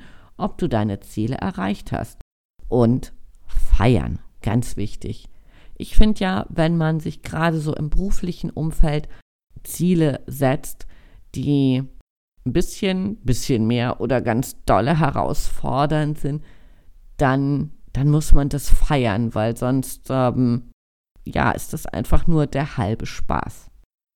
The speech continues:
Das gilt natürlich weniger für die Reise nach Rom,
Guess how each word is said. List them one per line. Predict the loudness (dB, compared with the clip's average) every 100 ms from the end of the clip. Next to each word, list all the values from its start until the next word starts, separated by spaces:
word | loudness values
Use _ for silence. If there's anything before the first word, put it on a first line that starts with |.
| _ _ _ _ _ _ _ _ _ _ -14 -2
Das | -2 -2 -2
gilt | -2 0
natürlich | 0 6 6 6 0 -2 4
weniger | 6 6 4 2 8
für | 8 8
die | 6 2
Reise | 2 2 2 2 0
nach | 0 -2 0
Rom, | 2 4 0